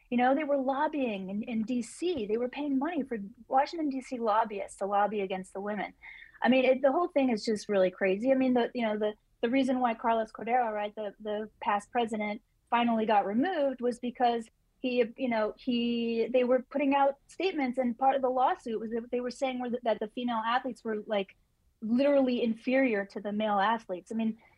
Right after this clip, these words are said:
you know, like, uh, he put himself in a terrible position. Then, uh, you know, Nike, Volkswagen, like, Budweiser, all their major sponsors are like, "We just, you know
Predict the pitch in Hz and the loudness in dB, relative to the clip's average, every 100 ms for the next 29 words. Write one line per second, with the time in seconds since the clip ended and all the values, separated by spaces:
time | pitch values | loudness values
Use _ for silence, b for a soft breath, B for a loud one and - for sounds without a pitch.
0 | - 277 202 214 - 269 254 - _ _ | -2 2 2 2 2 4 4 0 _ _
1 | _ - - - - - 269 330 381 359 | _ -4 -4 -2 -6 -6 -4 -4 -2 -2
2 | 311 302 285 262 254 285 254 254 311 359 | 0 2 2 -2 0 0 0 -4 -4 -4
3 | 247 208 b b - 247 262 233 - 254 | -4 -6 b b -2 2 4 2 0 -2
4 | 226 262 302 285 - 202 185 220 269 269 | 0 2 2 0 -4 -8 -6 -2 -2 -2
5 | 226 208 202 196 214 214 - 214 254 247 | 0 2 0 -4 -8 -8 -4 2 4 4
6 | 214 214 226 247 262 262 254 262 - 311 | 2 2 2 2 2 0 -4 -4 -2 -2
7 | 339 240 220 220 208 - _ 269 254 - | -4 -10 -8 -4 -4 -6 _ -10 -10 -16
8 | - 226 202 196 | -8 -2 0 0